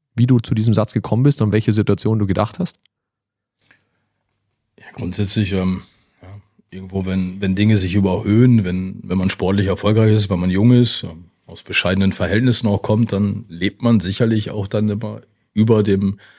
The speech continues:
Speaker 2: über dem Normalzustand, wo man sich bewegen sollte. Und das liegt ja gar nicht an der Person, an der eigenen Person, sondern auch die Menschen, die einen um,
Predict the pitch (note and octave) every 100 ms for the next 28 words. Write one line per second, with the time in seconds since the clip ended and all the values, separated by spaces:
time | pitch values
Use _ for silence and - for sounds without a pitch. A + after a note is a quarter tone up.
0 | _ _ _ _ _ _ F#2+ G2 G2 F#2
1 | F#2 D2+ G2+ G2 F#2+ A2 B2+ B2 - G#2
2 | F#2+ G2+ G2 G2 G2+ G2 G#2 C#3 G2+ E2
3 | E2 D#2 F2 E2+ E2+ F2+ - - - G#2
4 | - G2 F#2+ G2 G2 A2 A2+ G#2+ G2 G#2
5 | G#2 G2 G2+ F#2+ G#2+ F#2+ G#2 G#2 G#2 -
6 | F#2 F2+ C#2+ G2 A2+ G#2+ G2 G#2+ G#2 G#2
7 | G2+ F2 G2 A#2+ - A2 F2+ F#2+ F#2 F#2
8 | - -